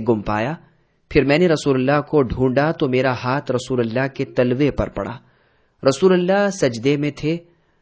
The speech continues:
آپ کے دونوں پاؤں کھڑے تھے اور رسول اللہ یہ کلمات کہہ رہے تھے، "اللہم انی اعوذ برضاک من سخطک۔" اے اللہ، میں پناہ مانگتا ہوں آپ کی رضامندی کی،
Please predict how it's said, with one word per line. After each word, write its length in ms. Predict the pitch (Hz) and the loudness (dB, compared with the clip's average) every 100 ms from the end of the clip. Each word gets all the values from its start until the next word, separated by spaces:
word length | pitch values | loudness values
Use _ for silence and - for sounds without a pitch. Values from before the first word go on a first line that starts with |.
| _ - | _ 0
آپ 380 | 120 165 170 - | 2 0 -2 -4
کے 180 | 170 | -2
دونوں 420 | 151 131 143 170 170 | 2 2 4 2 0
پاؤں 320 | 117 123 139 | -2 -2 -4
کھڑے 360 | - 113 123 | -6 0 0
تھے 240 | 135 - 143 - _ _ _ - | 0 -4 -6 -8 _ _ _ 2
اور 140 | 196 | 2
رسول 300 | 131 - 135 | 2 0 -2
اللہ 160 | 120 131 | -2 -2
یہ 180 | 147 | -4
کلمات 600 | 131 113 110 107 120 - | -4 -4 -4 -4 -8 -6
کہہ 160 | 131 117 | -6 -4
رہے 220 | 120 120 | -2 -2
تھے، 220 | 123 135 147 _ _ _ _ - | -2 -6 -8 _ _ _ _ -2
"اللہم 500 | 110 139 165 202 190 185 | 0 2 2 0 -2 -2
انی 500 | 190 185 175 185 185 175 | -2 -2 0 0 -2 -2
اعوذ 640 | 139 120 151 185 175 143 | -2 0 0 2 2 0
برضاک 880 | 156 139 143 131 123 127 147 143 - | 0 0 0 0 0 2 0 0 -2
من 260 | 127 131 117 | -2 -2 -4
سخطک۔" 720 | - 113 - - 113 - - _ _ _ _ _ _ - | -4 -4 -6 -8 -10 -12 -16 _ _ _ _ _ _ 2
اے 140 | 120 | 4
اللہ، 320 | 147 131 147 160 | 6 4 2 2
میں 160 | 147 | 0
پناہ 360 | 139 135 156 143 | 0 0 2 0
مانگتا 480 | 131 127 117 127 120 | 0 0 0 -2 0
ہوں 240 | 127 143 - _ _ _ | 0 -4 -6 _ _ _
آپ 400 | 120 147 170 - | 2 2 0 -6
کی 320 | - 185 185 | -6 -2 2
رضامندی 720 | 131 120 131 120 120 117 160 | 2 2 2 0 -2 -4 -4
کی، 300 | 151 - 160 | -4 -6 -6